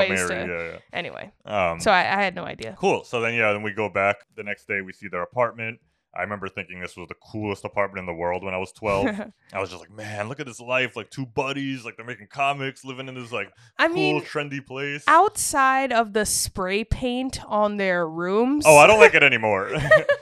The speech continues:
Speaker 2: Oh, I mean, literally, it says, "Here lies Dick Boy"
Speaker 1: Yeah.
Speaker 2: in one of their <laughs> rooms.
Speaker 1: If you take that away, I would say this apartment is also pretty cool.
Speaker 2: Kind of, but nowadays I wouldn't wanna, I wouldn't wanna live in that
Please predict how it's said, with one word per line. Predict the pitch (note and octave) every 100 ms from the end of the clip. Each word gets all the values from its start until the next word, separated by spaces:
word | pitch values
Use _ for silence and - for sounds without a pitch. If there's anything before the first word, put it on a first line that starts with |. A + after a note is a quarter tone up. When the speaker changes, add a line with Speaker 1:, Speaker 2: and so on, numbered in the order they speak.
| - -
Speaker 2:
Oh, | F#3+
I |
mean, | F3 F#3
literally, | A3 G3+ F3 D#3 B2 -
it | D#3+
says, | D3+ -
"Here | - C#3+
lies | C3 A#2+ G#2+
Dick | - B2 -
Boy" | G2 F#2 F2+
Speaker 1:
Yeah. | A#3+ B3+ B3 A3+ G#3+
Speaker 2:
in | G3 F#3+
one | G3
of | D#3
their | -
<laughs> |
rooms. | F3+ D3+
Speaker 1:
If | - A4
you | C5
take | - A4
that | F4 D#4+ E4 D#4+
away, | B3+ A#3 A3 A#3+
I | A#3+ A#3+
would | D4 C#4
say | - A#3 G#3
this | G3 G#3+
apartment | G3 - G3 F3+
is | E3+ F3
also | F#3+ G3 F#3+ D#3+
pretty | - - -
cool. | - - - - D3
Speaker 2:
Kind | - F3+ D#3 B2
of, | G2+
but | G#2 B2+
nowadays | C3 B2 A#2 G#2
I |
wouldn't | G2 F#2
wanna, | F2+ F2+
I | G2
wouldn't | G#2+ F#2
wanna | E2+ E2+
live | E2+ E2+
in |
that | E2+